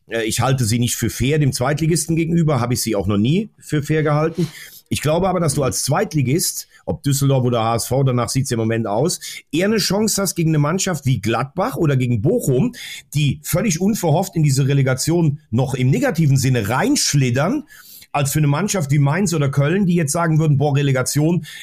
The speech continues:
ist jetzt erstmal fast das höchste der Gefühle." Du verstehst, was ich meine?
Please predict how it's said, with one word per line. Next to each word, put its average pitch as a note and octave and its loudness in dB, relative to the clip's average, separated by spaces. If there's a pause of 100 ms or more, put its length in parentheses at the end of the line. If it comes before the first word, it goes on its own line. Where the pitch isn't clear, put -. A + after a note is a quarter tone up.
ist C#3+ 0
jetzt D3 0
erstmal D#3 0
fast D3+ -2
das C3+ 0
höchste D#3+ 0
der C#3 2
Gefühle." C3+ 2
Du F#2 -2
verstehst, C#3+ -2
was C3+ 0
ich A#2+ -2
meine? D3+ 2